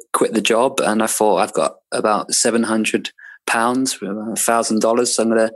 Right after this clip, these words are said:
stay here and see if I can finish this book." Um, so that's what I did. So it was a, it was a, a really, whew,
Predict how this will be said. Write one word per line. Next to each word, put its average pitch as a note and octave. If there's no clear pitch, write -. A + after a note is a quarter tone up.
stay B2
here B2
and B2
see B2+
if A#2+
I A#2+
can A2+
finish B2
this -
book." -
Um, G#2
so -
that's A2
what B2
I A#2
did. A#2
So G#2+
it G#2+
was G#2+
a, A2+
it -
was A2+
a, A2+
a G#2
really, A2+
whew, C#3+